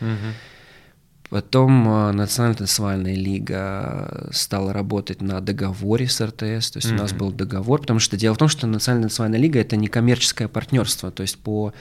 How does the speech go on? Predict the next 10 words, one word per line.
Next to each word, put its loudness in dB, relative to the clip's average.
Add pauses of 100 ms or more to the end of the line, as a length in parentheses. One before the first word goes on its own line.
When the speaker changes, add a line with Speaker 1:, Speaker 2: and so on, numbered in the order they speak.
(320)
Speaker 2:
по 0
уставу 0
Российского -4
танцевального -2
союза 2
мы 2
не 0
могли 0
быть -2
членами, -4